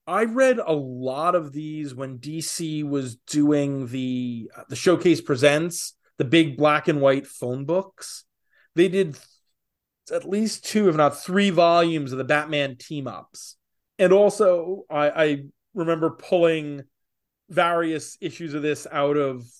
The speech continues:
dollar bins when I first started collecting. I, I read all kinds of fun ones from the end of this run. We're gonna get some. There's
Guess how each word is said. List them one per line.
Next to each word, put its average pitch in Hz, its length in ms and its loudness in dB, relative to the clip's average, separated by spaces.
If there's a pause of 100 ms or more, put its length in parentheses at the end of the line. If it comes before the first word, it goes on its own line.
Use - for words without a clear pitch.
(200)
dollar 160 400 0
bins 123 640 -8
when 135 120 -4
I 123 60 -4
first 143 340 -6
started 131 460 -2
collecting. 127 640 -8 (1200)
I, 135 300 -4
I 131 180 -4
read 143 260 6
all 143 280 2
kinds 143 480 -4
of 123 280 -6 (280)
fun 151 220 2
ones 135 300 -4
from 139 120 -16
the 143 180 -10
end 147 300 0
of 123 120 0
this 113 300 -10
run. 87 260 -14
We're 220 140 2
gonna 320 160 2
get 233 260 0
some. 131 300 -4
There's 131 260 -10